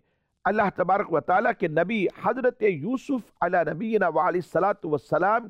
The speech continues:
کے حالات زندگی اور ان کی سیرت مبارکہ کو تفصیل کے ساتھ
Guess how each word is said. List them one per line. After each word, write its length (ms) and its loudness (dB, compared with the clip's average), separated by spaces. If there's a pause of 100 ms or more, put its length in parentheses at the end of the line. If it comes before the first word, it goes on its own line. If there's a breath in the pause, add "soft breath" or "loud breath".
کے 220 0 (420 soft breath)
حالات 560 0 (180)
زندگی 560 -2 (500)
اور 120 0
ان 160 -4
کی 120 -2 (120)
سیرت 320 -2
مبارکہ 640 0
کو 280 -6 (480)
تفصیل 880 0
کے 180 -2
ساتھ 380 -2